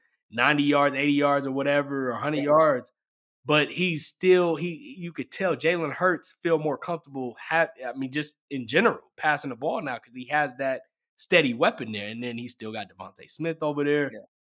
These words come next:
Speaker 1: I mean, so
Speaker 2: Now that when he's healthy, yeah.
Speaker 1: Yeah, and now you, he come over here and have another, he has a breakout game, you know, his best game in the last few weeks versus us.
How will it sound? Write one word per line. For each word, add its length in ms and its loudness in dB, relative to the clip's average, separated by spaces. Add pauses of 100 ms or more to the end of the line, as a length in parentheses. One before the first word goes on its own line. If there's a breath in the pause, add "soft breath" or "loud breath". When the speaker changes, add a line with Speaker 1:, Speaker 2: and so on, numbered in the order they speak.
(140)
Speaker 1:
I 40 -2
mean, 280 4
so 520 6
Speaker 2:
Now 120 -6
that 120 -4
when 120 -8
he's 120 -14
healthy, 320 -8
yeah. 120 -10 (240)
Speaker 1:
Yeah, 460 4 (100)
and 160 -2
now 640 6 (100)
you, 220 -4
he 160 -2
come 200 2
over 200 6
here 320 4
and 260 0
have 220 4
another, 320 0 (160)
he 180 -4
has 200 2
a 40 -4
breakout 520 4
game, 500 0
you 100 4
know, 120 4
his 120 2
best 260 0
game 220 0
in 60 -4
the 60 -4
last 300 0
few 140 -6
weeks 240 -8
versus 320 0
us. 300 -8